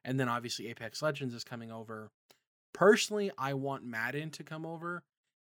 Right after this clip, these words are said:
This will never happen, but I would love if Madden came over with cross save so I could save between that and the Xbox Series X. I, as somebody who loves Madden, despite it,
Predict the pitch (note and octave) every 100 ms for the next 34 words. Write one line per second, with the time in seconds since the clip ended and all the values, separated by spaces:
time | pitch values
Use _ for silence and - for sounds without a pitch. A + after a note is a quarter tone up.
0 | - G3 C4 A3 F3+ C#3 C3 - A2 A2+
1 | B2+ C3 C3+ E3 E3 C#3 B2+ B2+ B2 B2+
2 | A#2+ A#2+ A#2+ A2+ - - G#2+ A2 - A#2+
3 | B2+ C#3+ _ _ _ - C3 B2 B2 -
4 | - A#2 A2+ A#2 - B2+ A#2 A2+ A#2 -
5 | A#2 A2+ A2+ A2+ G#2+ G#2+ - A2+ G#2+ -
6 | - - _ _ - B2+ A2+ G2+ G#2 A#2
7 | - A#2 A2+ _ _ - - - C#3 F#3+
8 | E3+ D3+ C3+ B2+ B2+ A#2+ A2+ A2+ B2 B2
9 | A#2+ A#2+ A2+ A2+